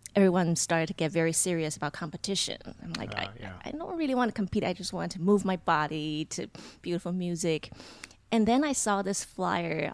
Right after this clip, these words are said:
Speaker 1: on campus that says, "Free intro tango lesson." And I was like,
Speaker 2: <laughs>
Speaker 1: "Okay, tango is one of those dances I have not tried, and it's free, so it doesn't harm."
Speaker 2: Mm-hmm.
Speaker 1: So I went. And the instructors were Carlos Moreno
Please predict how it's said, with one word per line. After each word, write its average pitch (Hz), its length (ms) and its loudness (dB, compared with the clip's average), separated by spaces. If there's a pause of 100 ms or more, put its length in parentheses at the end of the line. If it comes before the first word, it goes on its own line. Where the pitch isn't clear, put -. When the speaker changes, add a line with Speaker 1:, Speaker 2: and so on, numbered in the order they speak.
Speaker 1:
on 170 120 -4
campus - 680 -6
that - 160 -8
says, - 260 -6 (320)
"Free 285 880 2
intro 262 360 6
tango 226 420 4
lesson." 208 520 0 (880)
And 170 80 -6
I 151 40 -4
was 156 100 -4
like, 156 120 -2 (340)
Speaker 2:
<laughs> - 280 -6
Speaker 1:
"Okay, 202 380 2 (100)
tango 269 260 2
is 214 160 6
one 165 160 4
of 175 120 0
those 170 200 2
dances 165 560 2
I 170 80 2
have 160 140 -2
not 160 200 -4
tried, 151 360 -2
and 196 160 2
it's 233 80 -4
free, 185 400 2
so 190 140 -2
it 185 100 2
doesn't 196 220 2
harm." 131 340 -2 (600)
Speaker 2:
Mm-hmm. 127 200 0
Speaker 1:
So 214 120 4
I 214 80 10
went. - 460 0 (420)
And 226 180 8
the 220 60 8
instructors 202 680 4
were 147 560 -2
Carlos 180 340 4
Moreno 160 480 0